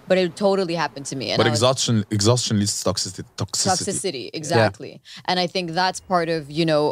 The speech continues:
Speaker 1: okay, figuring out when, uh, I, when I look at the history of the businesses that we've built, I don't, I don't feel like they're any different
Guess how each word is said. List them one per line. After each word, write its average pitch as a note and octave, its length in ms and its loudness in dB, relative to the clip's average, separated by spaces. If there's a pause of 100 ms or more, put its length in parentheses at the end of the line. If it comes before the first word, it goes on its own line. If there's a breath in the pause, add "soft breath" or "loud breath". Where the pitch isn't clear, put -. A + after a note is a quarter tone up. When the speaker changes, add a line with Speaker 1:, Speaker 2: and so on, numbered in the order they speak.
Speaker 1:
okay, E3+ 180 -4
figuring E3 500 2
out D3+ 280 0 (340 soft breath)
when, F3+ 400 0 (580)
uh, E3+ 240 4 (640)
I, G3+ 160 4
when G#3 220 -2
I A3+ 80 2
look B3+ 200 0
at A#3 120 -2
the F3+ 140 2
history F#3+ 400 -2
of D#3+ 120 -2
the D3+ 60 -8
businesses D#3 460 -2
that D3 160 -2 (140)
we've C#3 180 -4 (100)
built, E3 340 0 (220)
I F3+ 220 4
don't, G3 340 -2 (120)
I F#3+ 100 2
don't A#3 160 -4
feel B3 160 2
like G#3+ 160 0
they're F#3+ 100 -2 (120)
any F#3 80 -4
different E3 580 -2